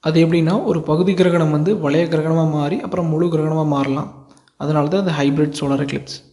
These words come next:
இந்த வரிசையில இன்னைக்கு நடக்க போறது முழு சூரிய கிரகணம், அதாவது டோட்டல் சோலார் எக்லிப்ஸ். இதுல நிலா வந்து சூரியனை முழுவதுமா மறைச்சிடும். இந்த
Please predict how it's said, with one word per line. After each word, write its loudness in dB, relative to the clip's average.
இந்த 0
வரிசையில 2
இன்னைக்கு -2
நடக்க -2
போறது -4
முழு -2
சூரிய 0
கிரகணம், -4
அதாவது -4
டோட்டல் -6
சோலார் -2
எக்லிப்ஸ். -8
இதுல 2
நிலா 4
வந்து 0
சூரியனை 0
முழுவதுமா 2
மறைச்சிடும். -4
இந்த 0